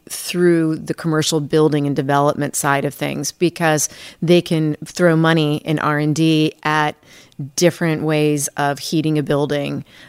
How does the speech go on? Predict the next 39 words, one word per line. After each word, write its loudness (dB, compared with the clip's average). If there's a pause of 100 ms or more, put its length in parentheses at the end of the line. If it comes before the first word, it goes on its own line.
(160)
of -2
different -4
kind -2
of -8
components -2
for -2
insulation, -2
for -6
integration -2
of -6
technology 0
and -2 (140)
air 2
cooling, 2
and, 0
you 6
know, 2
just 0
anything 4
like 2
that, 2
right? 2
So 2 (380)
I 6
think 2
ten 0
years 4
ago, 4 (200)
we 4
were 4
seeing 2
a 0
lot 4
of -2
that 0
kind -6
of -12
movement 0
in -2